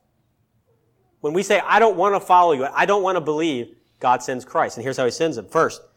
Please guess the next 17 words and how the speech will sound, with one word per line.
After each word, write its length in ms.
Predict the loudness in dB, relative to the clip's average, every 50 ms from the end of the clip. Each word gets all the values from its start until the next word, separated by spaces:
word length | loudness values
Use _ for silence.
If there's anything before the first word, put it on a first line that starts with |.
| _ _ _ _ _
the 100 | -8 -8
word, 680 | -4 2 4 4 6 6 4 2 0 -4 -20 -20 _ _ _ _ -14
the 60 | -8
word 240 | -2 0 0 0 0
of 80 | 2
God 160 | 4 4 4
that 80 | 4 2
came 220 | -4 -2 -2 -2
to 80 | -2 -2
Moses, 560 | -2 0 -2 -2 -2 -4 -6 -6 -6 -14 _ _ _ _ _ _ _ _ _ _ _ _ _ _ _ _ _ _ _ _ _ _ _ _ -12
the 80 | -12 -12
prophet 500 | -12 0 6 6 6 6 6 2 -6 -4
Aaron 300 | -2 0 2 2 2 0
that 120 | -2 -6 -10
spoke 340 | -8 -2 -2 -2 -2 -2
the 80 | -6 -4
word, 420 | 0 0 0 0 -2 -4 -6 -12